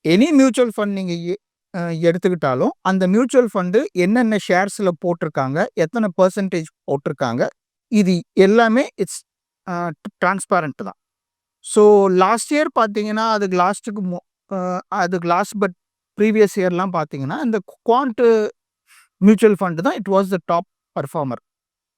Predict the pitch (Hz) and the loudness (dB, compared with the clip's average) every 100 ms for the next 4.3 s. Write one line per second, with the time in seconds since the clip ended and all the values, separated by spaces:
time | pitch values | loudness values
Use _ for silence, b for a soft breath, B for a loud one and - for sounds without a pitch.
0 | _ - 226 220 208 202 - - 202 247 | _ 2 6 8 6 4 0 4 4 4
1 | 349 294 - _ _ _ _ - - - | 2 0 -6 _ _ _ _ -20 -10 -4
2 | 214 269 240 196 190 185 233 214 220 175 | 0 0 0 0 0 2 0 0 -2 -2
3 | 165 208 - _ 175 175 175 185 - 185 | 0 -2 -2 _ -6 -4 -4 -4 -2 -4
4 | 165 185 | -4 -4